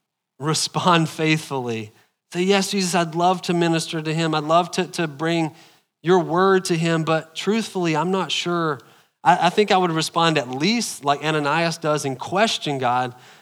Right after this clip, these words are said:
If not, just say, "God, maybe not this time. I'll obey you next time, but not this time."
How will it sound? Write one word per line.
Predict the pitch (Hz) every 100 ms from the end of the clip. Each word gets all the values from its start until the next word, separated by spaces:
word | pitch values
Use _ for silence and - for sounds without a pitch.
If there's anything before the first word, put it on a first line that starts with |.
| _
If | 151 147
not, | 139 156 180 160
just | 156 147
say, | 151 147 143 139 131 - _ _ _ -
"God, | 156 156
maybe | 143 147 143
not | 135 123
this | 123 -
time. | 107 101 101 _ _ _ _ _ _ _
I'll | 156
obey | 170 165 160 160
you | 156 147
next | 160 156 -
time, | 147 139
but | 139
not | 139 143
this | 165 165
time." | 143